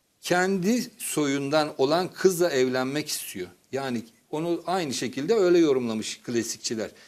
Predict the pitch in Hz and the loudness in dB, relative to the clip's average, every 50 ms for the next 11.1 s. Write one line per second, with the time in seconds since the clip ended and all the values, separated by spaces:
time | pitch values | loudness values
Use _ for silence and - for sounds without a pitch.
0 | _ _ _ - 165 202 226 - - - - - - 175 185 185 175 160 151 170 | _ _ _ -4 -2 -2 0 -2 -4 -4 -6 -2 0 0 0 0 -2 0 0 -2
1 | 175 151 156 156 151 - 151 143 135 131 131 147 185 214 196 - 156 147 151 156 | 0 0 0 -2 -2 -4 -2 -2 0 0 0 0 -2 -4 -4 -2 -2 -2 -2 -2
2 | - - 147 131 120 123 117 - 131 123 117 107 101 92 - - - - - 98 | -2 -2 -2 -2 -2 -4 -6 -6 -6 -4 -6 -6 -6 -6 -8 -8 -8 -8 -8 -10
3 | 87 95 - _ _ _ _ _ _ _ _ _ - - 151 180 196 208 196 196 | -10 -10 -16 _ _ _ _ _ _ _ _ _ -4 -4 -2 -2 -2 0 2 2
4 | 185 175 151 151 - - 165 160 156 160 165 180 180 - - - 160 139 127 123 | 2 2 2 0 -4 -4 -2 -2 -2 0 0 -2 -2 -2 -2 -4 -4 -4 -6 -6
5 | 123 139 123 120 - - - 151 147 143 135 131 127 123 117 110 - - 127 - | -6 -6 -4 -4 -6 -6 -6 -4 -4 -2 0 0 2 2 0 -2 -2 -4 -4 -4
6 | - - _ _ - - _ _ _ - 107 120 156 208 226 208 - - _ _ | -6 -10 _ _ -20 -20 _ _ _ -6 -2 0 0 0 -2 -4 -8 -14 _ _
7 | _ _ - - 135 131 131 143 160 170 156 147 135 135 135 135 165 - 156 147 | _ _ -10 -8 -6 -4 -4 -4 -4 -4 -4 -4 -4 -6 -6 -8 -6 -2 -2 -2
8 | 117 - 127 117 151 190 - - 120 120 117 113 107 123 127 123 120 110 120 151 | 0 0 -2 -4 -4 -6 -4 -4 -2 -2 -2 -2 -2 -2 -2 -2 -2 0 2 2
9 | 170 165 151 143 - - 120 139 190 202 - - _ _ _ _ _ _ _ 143 | 2 2 0 -2 -4 -2 0 0 0 0 -2 -8 _ _ _ _ _ _ _ -2
10 | 151 165 156 143 139 135 - - 127 123 127 139 135 - - - - - 98 90 | -2 -2 -2 -4 -6 -6 -2 -2 -2 0 0 -2 -4 -6 -8 -8 -8 -8 -8 -8
11 | 87 | -8